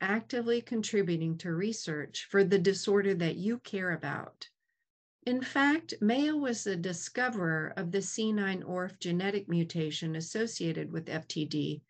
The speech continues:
It also discovered hippocampal sparing Alzheimer's disease.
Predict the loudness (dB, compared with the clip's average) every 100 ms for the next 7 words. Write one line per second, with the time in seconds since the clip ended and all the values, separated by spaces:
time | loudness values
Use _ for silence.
0 | -20 -20 -20 -20 _ 2 4 6 6 6
1 | 4 4 2 2 2 4 4 2 2 0
2 | 2 0 0 -2 -2 -2 -2 -2 -2 0
3 | 4 4 4 0 0 0 0 -4 -4 -4
4 | -4 -2 -2 0 -2 -4 -6